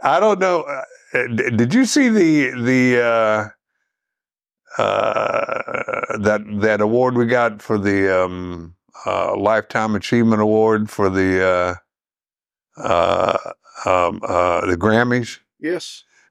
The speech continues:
Speaker 1: Did you see the speeches we gave?
Speaker 2: Did.
Speaker 1: Okay. Then you heard me talk about when J-, when I first met J-Mo.
Speaker 2: Yeah.
Speaker 1: And a lot of people got upset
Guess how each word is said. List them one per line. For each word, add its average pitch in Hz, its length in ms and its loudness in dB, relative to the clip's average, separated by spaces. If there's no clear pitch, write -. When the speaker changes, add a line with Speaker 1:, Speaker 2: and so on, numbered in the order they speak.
Speaker 1:
Did 101 200 0
you 110 80 6
see 131 180 2
the 110 140 2
speeches 135 480 0
we 127 140 2
gave? 135 380 0
Speaker 2:
Did. 147 280 -4
Speaker 1:
Okay. 87 640 -2
Then 113 200 2
you 139 180 4
heard 135 220 2
me 113 400 0
talk 117 300 0
about 107 380 0
when 107 280 2
J-, 104 140 0
when 104 200 0
I 104 120 0
first 107 320 -2
met 101 240 2
J-Mo. 101 600 0
Speaker 2:
Yeah. 120 220 -8
Speaker 1:
And 101 280 -2
a - 40 0
lot 143 160 2
of 233 100 0
people 233 280 2
got 185 240 2
upset 156 480 0